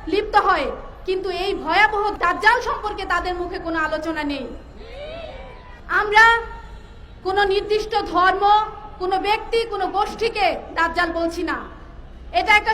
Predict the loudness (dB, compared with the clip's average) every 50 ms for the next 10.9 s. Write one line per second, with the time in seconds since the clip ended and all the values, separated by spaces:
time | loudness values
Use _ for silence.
0 | 0 0 0 0 2 2 0 2 4 6 4 4 4 0 -4 -10 -14 -14 -8 -4
1 | -2 -2 0 0 -2 -4 -4 -4 -4 -4 -4 2 4 6 6 6 4 0 -2 -2
2 | -2 -2 2 2 2 2 2 0 0 0 -2 -2 0 0 0 0 2 2 0 2
3 | 6 6 6 6 6 2 -2 -4 -8 -12 -2 2 2 2 2 2 0 -2 -2 -2
4 | -2 0 0 0 0 -2 -2 -4 -4 -4 -2 2 2 2 2 2 2 2 2 2
5 | 2 -2 -6 -10 -4 0 0 2 4 4 4 4 4 2 2 2 2 2 2 2
6 | 2 4 6 6 6 6 4 0 -2 -2 -2 -4 -6 -8 -10 -14 -14 -12 -10 -6
7 | -4 -2 -2 0 2 2 2 4 4 4 4 6 6 6 8 6 8 8 6 6
8 | 6 6 8 8 6 6 4 2 2 4 4 4 4 2 0 -4 -8 -6 -2 2
9 | 2 4 4 6 6 4 4 2 0 0 0 -2 0 0 2 2 4 4 4 4
10 | 4 6 8 8 8 8 4 2 4 4 2 2 2 2 0 0 0